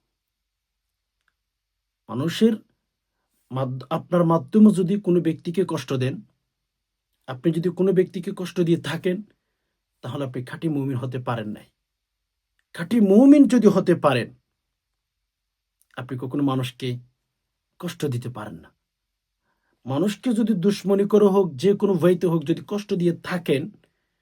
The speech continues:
আপনার বুঝে নিতে হবে আপনি খাঁটি মুমিনের তালিকা নেই, আপনি মুসলমানের তালিকা থেকে বের হয়ে গেছেন। এজন্য মানুষকে কষ্ট দিবেন না। আমাদের সমাজে দেখা যায়,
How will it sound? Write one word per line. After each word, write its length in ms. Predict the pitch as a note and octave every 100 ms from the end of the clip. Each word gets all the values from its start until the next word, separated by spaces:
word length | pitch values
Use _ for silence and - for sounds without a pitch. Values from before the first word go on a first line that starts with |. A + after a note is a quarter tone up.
| _ _ -
আপনার 220 | B2+ C3
বুঝে 320 | A#2+ F#3+ A#3+
নিতে 220 | G#3 -
হবে 300 | C3+ A#2+ G#2+ - _ _
আপনি 260 | - B2+ B2+
খাঁটি 300 | B2 D#3+ D#3
মুমিনের 380 | C3+ B2+ B2+ A#2+
তালিকা 400 | - C#3 B2 G#2
নেই, 180 | G#2 - _ _ _ _ _ _ _
আপনি 220 | B2+ C#3+
মুসলমানের 560 | D#3+ E3+ A3+ G#3+ G#3 F#3
তালিকা 400 | E3+ F3+ G#3 A3
থেকে 200 | G#3 F#3
বের 200 | D#3+ D3
হয়ে 180 | C3+ B2+
গেছেন। 320 | A2 - - _ _ _ _ _ _ _ _ _ _ _ _ _ _ _
এজন্য 260 | E3 A3+ A#3
মানুষকে 400 | F#3+ E3+ E3+ F3
কষ্ট 260 | - D3+ -
দিবেন 280 | B2 A#2+ A2
না। 220 | F#2+ - _ _ _ _ _ _ -
আমাদের 260 | C3+ D#3
সমাজে 400 | - D#3 D3 C#3
দেখা 260 | C3 A#2+ C3+
যায়, 220 | B2 A#2+